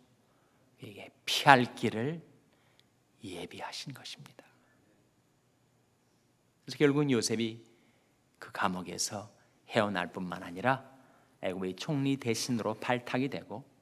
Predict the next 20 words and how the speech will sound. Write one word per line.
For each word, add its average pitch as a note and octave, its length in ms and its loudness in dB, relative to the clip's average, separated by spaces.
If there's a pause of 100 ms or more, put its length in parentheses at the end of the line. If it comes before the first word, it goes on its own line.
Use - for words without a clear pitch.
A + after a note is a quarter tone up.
(380)
그를 G2 200 -4
통해서 F2+ 480 -8
자기 F#2+ 320 -6
동족이 A#2+ 680 0 (460)
기근시에 A2+ 760 2 (1600)
구원을 E2+ 500 -4
받게 G#2 680 -12 (240)
되는, B2+ 320 -6 (720)
하나님이 F3 340 12
구원의 E3+ 480 12
도구로 C#3+ 840 12
요셉이 B2 880 4 (140)
쓰임을 G#2+ 460 0
받게 - 580 -10 (460)
되죠. A2+ 320 4 (720)
그 F#3+ 160 12
과정 A2+ 720 12 (220)
속에 A#2 280 6
일어났던 G#2 580 2
일을 A2+ 440 0